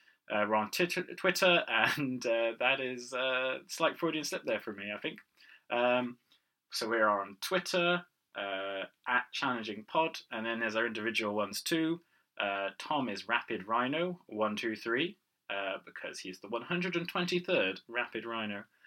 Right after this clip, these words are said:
and I am Wasps Kill Bears.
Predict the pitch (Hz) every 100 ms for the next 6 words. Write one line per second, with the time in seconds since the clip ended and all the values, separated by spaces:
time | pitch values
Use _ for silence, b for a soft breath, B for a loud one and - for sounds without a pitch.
0 | b b b 117 113 117 117 113 107 -
1 | 82 131 135 143 143 147 156 160 165 180
2 | 180 - - 202 190 254 233 110 - -